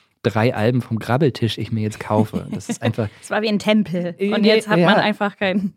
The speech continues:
Speaker 1: Nee, und jetzt ist halt alles irgendwie für neun neunundneunzig im Monat irgendwie verfügbar. Und deswegen
Speaker 2: Mhm.
Speaker 1: ist diese, glaub ich, das nimmt noch mehr dieses bewusste Hören einfach raus. So,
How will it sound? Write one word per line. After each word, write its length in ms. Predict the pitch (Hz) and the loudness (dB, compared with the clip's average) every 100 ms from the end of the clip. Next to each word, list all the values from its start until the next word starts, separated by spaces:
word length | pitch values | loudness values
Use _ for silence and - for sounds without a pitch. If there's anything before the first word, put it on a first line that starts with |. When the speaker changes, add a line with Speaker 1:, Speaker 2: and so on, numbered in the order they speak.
| - | 0
Speaker 1:
Nee, 300 | 151 165 165 | 4 4 2
und 100 | 151 | 2
jetzt 160 | 160 160 | 2 2
ist 120 | 151 | 2
halt 120 | 151 | 2
alles 240 | 123 156 165 | 2 2 2
irgendwie 260 | 147 147 | 2 2
für 120 | 139 135 | 2 2
neun 220 | 131 131 | 4 4
neunundneunzig 460 | 127 123 131 131 120 | 2 0 0 -2 -2
im 60 | |
Monat 200 | 127 123 | 0 -2
irgendwie 220 | 123 113 117 | -2 -6 -6
verfügbar. 440 | 117 - 147 131 | -6 -6 -4 -4
Und 100 | 120 | -2
deswegen 260 | 123 156 120 | 0 2 2
Speaker 2:
Mhm. 40 | |
Speaker 1:
ist 100 | 117 | 2
diese, 200 | 123 113 | -2 -2
glaub 200 | - 107 | -2 -2
ich, 80 | 110 | -2
das 140 | 117 123 | -2 0
nimmt 280 | 123 127 | 2 2
noch 260 | 120 120 - | 0 -2 -2
mehr 220 | 123 113 | -4 -2
dieses 320 | 107 113 104 - | -4 -4 -6 -4
bewusste 580 | - 107 123 123 110 | -2 2 0 0 -4
Hören 220 | 110 101 107 | -4 -6 -8
einfach 340 | 107 - - _ - | -12 -14 -18 _ -2
raus. 300 | 98 - - _ _ - | -2 -2 -8 _ _ -4
So, 160 | 101 | -2